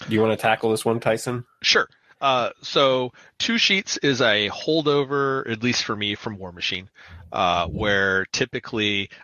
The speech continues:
Speaker 2: I need a record of your list check, um, because it's, you know, there's a lot of options in Warmachine.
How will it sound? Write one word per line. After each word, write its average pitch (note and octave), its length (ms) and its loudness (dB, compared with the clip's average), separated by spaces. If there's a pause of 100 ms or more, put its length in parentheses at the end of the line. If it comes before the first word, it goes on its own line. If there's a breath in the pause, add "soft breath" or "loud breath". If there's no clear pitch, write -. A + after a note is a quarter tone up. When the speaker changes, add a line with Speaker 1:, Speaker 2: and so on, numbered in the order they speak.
(180)
Speaker 2:
I A#2 140 2
need B2+ 200 -2
a G#2+ 60 0
record G#2 640 -2 (120)
of F#2+ 340 -2
your G2 160 -10
list - 560 -4
check, - 540 0 (140)
um, E2 540 -8 (140)
because F#2+ 400 -2
it's, - 300 -6
you F2 80 -14
know, E2+ 80 -14
there's F2+ 220 -8
a F2+ 60 -2
lot F2 220 0
of E2+ 120 0
options E2+ 400 -6
in F#2 80 -18
Warmachine. D#2+ 480 -12